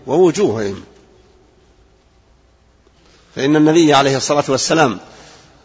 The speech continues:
كان يسوي بين الصفوف كما يسوي القداح، والمقصود بالقداح س-، آه، سهام القوس، حتى لا يكون شيء أقدم من شيء يعتني بها،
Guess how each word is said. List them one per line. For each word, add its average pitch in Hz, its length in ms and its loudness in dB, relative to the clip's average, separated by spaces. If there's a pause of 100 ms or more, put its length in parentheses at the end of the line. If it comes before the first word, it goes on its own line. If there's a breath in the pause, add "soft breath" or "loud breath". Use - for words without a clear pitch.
(340)
كان 165 200 2
يسوي 175 420 6
بين 170 120 6
الصفوف 190 340 2
كما 160 180 4
يسوي 165 240 4
القداح، 147 480 0
والمقصود 147 340 -4
بالقداح 147 540 0
س-، - 180 -2
آه، 135 420 2
سهام 156 400 2
القوس، 139 460 2 (1160)
حتى 135 200 -6
لا 147 140 4
يكون 165 240 2
شيء 151 480 2 (680 loud breath)
أقدم 160 460 4
من 147 120 4
شيء 151 320 2 (1300)
يعتني 165 440 4
بها، 110 300 -2